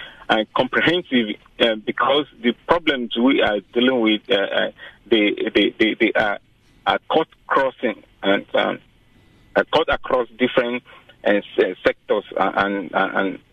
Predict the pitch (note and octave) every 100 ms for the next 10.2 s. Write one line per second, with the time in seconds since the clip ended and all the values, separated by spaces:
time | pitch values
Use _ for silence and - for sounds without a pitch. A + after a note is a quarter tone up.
0 | _ B2 A2+ C3+ D3+ A2+ G#2+ G#2+ - -
1 | G2+ F#2+ G#2 - G#2+ F#2 F2+ - - -
2 | _ D#3+ D#3+ - _ - C#3 D#3 D#3+ C3+
3 | D3 D3 - B3 - D3+ B2+ D#3+ F3 A3
4 | - E3+ - - E3+ D#3 D3 - B2+ B2+
5 | - - - - - A#2 D3+ - F#3 G3
6 | F#3+ C3+ C3 A3+ A#3+ A#2 - - _ _
7 | G#2+ A2 A#2 D3+ D#3 D3+ A#2 G#2 - A2
8 | G#2 - - - G#2 - G#2+ G2+ G2 F#2+
9 | - F#2 F2 - G2+ G#2 G2 B2 C#3 -
10 | A2 G#2